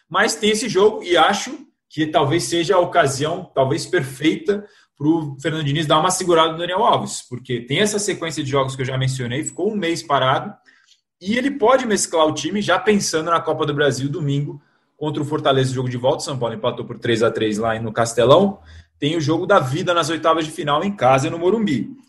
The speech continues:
Se ele poupa não só o Daniel Alves quanto, como outros jogadores, num jogo que não vale nada, se o São Paulo empatar já garante vaga, pelo menos ele dá uma semana aí de respiro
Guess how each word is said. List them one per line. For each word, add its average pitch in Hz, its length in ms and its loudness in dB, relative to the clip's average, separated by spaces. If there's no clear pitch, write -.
Se - 240 0
ele 185 140 4
poupa 160 420 2
não 170 140 0
só 170 140 0
o - 20 4
Daniel 151 240 2
Alves 135 180 0
quanto, 135 220 -8
como 143 240 -4
outros 139 220 2
jogadores, 147 640 4
num 147 160 -4
jogo 139 220 -2
que 139 80 -6
não 151 180 -4
vale 135 240 4
nada, 135 380 2
se - 80 -8
o - 20 -6
São 123 140 -6
Paulo 143 180 -2
empatar 143 500 0
já 127 160 2
garante 131 460 0
vaga, 120 460 0
pelo 160 180 4
menos 156 260 0
ele 165 140 0
dá 156 180 2
uma 190 180 2
semana 156 580 0
aí 143 140 2
de 139 100 -2
respiro 139 600 -2